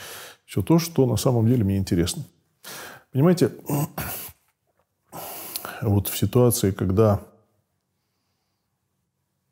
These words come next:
есть большая неопределённость,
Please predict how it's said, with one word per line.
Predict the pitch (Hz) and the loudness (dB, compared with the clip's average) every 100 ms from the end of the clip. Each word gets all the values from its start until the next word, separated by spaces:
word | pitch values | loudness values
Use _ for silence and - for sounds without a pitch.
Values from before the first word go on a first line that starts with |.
| _ _ _ _ _ _ _ _ _ | _ _ _ _ _ _ _ _ _
есть | 107 92 104 92 - - - _ _ _ | -8 -2 0 0 0 -6 -14 _ _ _
большая | 104 101 - 95 | 0 0 2 2
неопределённость, | 95 98 92 101 120 175 175 92 | 2 0 0 0 2 4 2 -2